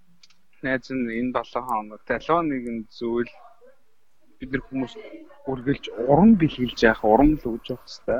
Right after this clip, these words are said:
Аливаа нэгэн зүйл хин нэг нэг аливаа нэгэн зүйлийг чадна гэдэг тэр итгэлийг нь бид нар шоож өгч чадвал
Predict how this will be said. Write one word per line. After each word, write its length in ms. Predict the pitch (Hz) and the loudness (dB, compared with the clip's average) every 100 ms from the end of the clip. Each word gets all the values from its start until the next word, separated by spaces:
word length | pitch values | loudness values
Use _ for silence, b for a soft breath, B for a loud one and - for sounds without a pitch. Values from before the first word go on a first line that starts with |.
| 143 | -4
Аливаа 240 | 135 147 | -2 2
нэгэн 220 | 143 127 | 4 2
зүйл 200 | 123 120 - - | 2 -4 -6 -2
хин 140 | 139 | 2
нэг 120 | 131 120 | 4 4
нэг 140 | 117 110 b b b | 2 -2 b b b
аливаа 220 | 113 131 | -2 2
нэгэн 180 | 123 120 | 2 2
зүйлийг 240 | 117 117 113 | 0 0 -2
чадна 340 | - - 151 139 127 - | -2 0 4 6 4 0
гэдэг 340 | - - 113 - | -6 -4 -6 -8
тэр 180 | - 131 120 | -6 -4 -4
итгэлийг 520 | 110 - 117 160 151 | -10 -12 2 2 4
нь 160 | 147 117 | 2 0
бид 120 | 104 | -6
нар 120 | 117 - - - - - - - | -6 -8 -20 -20 -20 -20 -18 2
шоож 260 | 127 120 - | 4 4 2
өгч 240 | 113 120 - | -6 -6 -12
чадвал 440 | - 120 - 117 | -4 -4 0 0